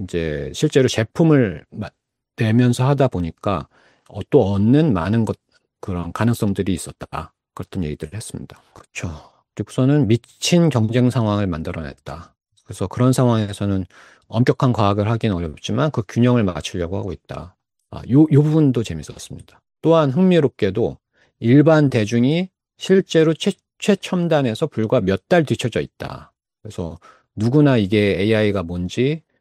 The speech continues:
그 느낄 수 있는 기회를 갖게 된다, 됐다. 그리고 정부들도 에이지아이로 향하는 거를 더 잘 이해하게 됐다라는 얘기를 했습니다.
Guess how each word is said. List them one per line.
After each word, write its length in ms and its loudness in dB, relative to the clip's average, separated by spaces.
그 480 -10
느낄 220 2
수 120 -6
있는 140 0
기회를 360 -2
갖게 260 -12
된다, 520 -14
됐다. 340 -20
그리고 180 -14
정부들도 880 2
에이지아이로 540 4
향하는 420 -2
거를 320 -4
더 160 -2
잘 260 -4
이해하게 420 0
됐다라는 960 -14
얘기를 240 -12
했습니다. 360 -16